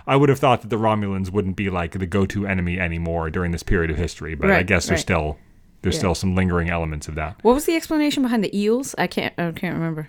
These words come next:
Speaker 1: Which eels?
Speaker 2: They're, they're like, "You dipped us in a vat full of eels."
Speaker 1: Oh, I think that's just, that was just supposed to be
Speaker 2: It's
Speaker 1: their
Speaker 2: like,
Speaker 1: custom. It's like,
Speaker 2: yeah.
Speaker 1: "Oh, the eels are just there to, like, celebrate <laughs> or something."
Speaker 2: Celebrate
Speaker 1: The
Speaker 2: with you or
Speaker 1: eels
Speaker 2: something. I don't
Speaker 1: eels
Speaker 2: remember
Speaker 1: just
Speaker 2: what the
Speaker 1: wanna have
Speaker 2: comeback
Speaker 1: fun.
Speaker 2: was.
Speaker 1: I don't
Speaker 2: Yeah.
Speaker 1: know what the
Speaker 2: <laughs> I don't remember what that
Speaker 1: Yeah.
Speaker 2: was about.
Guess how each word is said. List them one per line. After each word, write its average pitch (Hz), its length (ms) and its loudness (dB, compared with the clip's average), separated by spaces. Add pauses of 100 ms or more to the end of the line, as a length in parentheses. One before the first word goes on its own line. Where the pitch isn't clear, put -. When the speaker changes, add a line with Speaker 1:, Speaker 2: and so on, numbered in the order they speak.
(100)
Speaker 1:
Which 113 240 2
eels? 90 420 -2
Speaker 2:
They're, 196 240 0
they're 196 180 -2
like, 185 200 -4
"You 302 180 -2
dipped 427 260 6
us 349 200 -2
in 311 80 0
a 277 80 0
vat 311 260 -2
full 294 240 -6
of 240 80 -4
eels." - 140 -8
Speaker 1:
Oh, 247 180 6
I - 160 2
think 175 120 -2
that's 123 180 0
just, - 180 -4
that 113 100 4
was 101 140 -2
just 104 120 -4
supposed 104 200 -2
to - 60 -16
be 107 60 -2
Speaker 2:
It's 95 40 -4
Speaker 1:
their 92 80 -2
Speaker 2:
like, 85 80 -6
Speaker 1:
custom. 101 320 -4
It's 82 80 -10
like, 104 140 -6
Speaker 2:
yeah. 190 140 2
Speaker 1:
"Oh, 170 40 0
the 123 120 0
eels 139 300 2
are 131 100 -2
just 123 180 -6
there 127 180 2
to, 131 80 -4
like, 120 260 -2
celebrate 110 520 -2
<laughs> - 20 0
or 131 140 -2
something." 139 340 0
Speaker 2:
Celebrate 185 360 0
Speaker 1:
The 131 100 4
Speaker 2:
with 143 100 2
you - 60 -2
or 180 40 -4
Speaker 1:
eels 190 100 -2
Speaker 2:
something. 185 300 -12
I 208 120 -4
don't 220 200 -2
Speaker 1:
eels 156 200 2
Speaker 2:
remember - 20 -4
Speaker 1:
just - 160 -2
Speaker 2:
what - 0 -
the 151 60 0
Speaker 1:
wanna 139 140 0
have 131 160 2
Speaker 2:
comeback - 80 -2
Speaker 1:
fun. 127 180 0
Speaker 2:
was. 95 80 -2
Speaker 1:
I 104 40 -2
don't - 120 0
Speaker 2:
Yeah. - 60 0
Speaker 1:
know 104 100 -2
what 95 160 -4
the - 160 -4
Speaker 2:
<laughs> - 1000 -4
I 196 60 -2
don't 165 120 -2
remember 156 320 0
what 151 120 -6
that - 80 2
Speaker 1:
Yeah. 170 80 4
Speaker 2:
was 156 100 -2
about. 151 240 -6